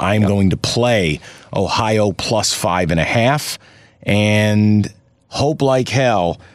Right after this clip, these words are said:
Speaker 1: my eyes didn't deceive me. What do you got?
Speaker 2: Yeah, and, and I read a bunch of actually preseason, uh, predictions and stuff about Ohio and how they're just expected to roll through the mac and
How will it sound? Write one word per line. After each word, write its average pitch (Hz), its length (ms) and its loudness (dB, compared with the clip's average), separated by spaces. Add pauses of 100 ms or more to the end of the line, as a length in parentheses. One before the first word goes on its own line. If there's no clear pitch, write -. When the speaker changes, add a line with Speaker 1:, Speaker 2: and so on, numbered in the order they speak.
(180)
Speaker 1:
my 113 220 0
eyes 117 320 0
didn't 110 280 0
deceive 92 460 0
me. 62 220 -2
What 117 140 0
do 120 60 2
you 120 120 2
got? 90 240 -2 (160)
Speaker 2:
Yeah, 233 240 2
and, 190 280 0
and 214 100 4
I 226 120 2
read 240 200 2
a 175 60 2
bunch 185 360 0
of 180 160 0
actually 180 360 0
preseason, 165 840 2 (280)
uh, 151 180 0
predictions 170 560 2
and 170 140 4
stuff 170 260 0
about 156 220 2
Ohio 151 480 2
and 147 100 0
how 147 140 0
they're 147 120 2
just 139 240 0
expected 160 420 0
to 143 60 0
roll 156 220 2
through 165 140 0
the 160 80 4
mac 170 480 0
and 151 120 0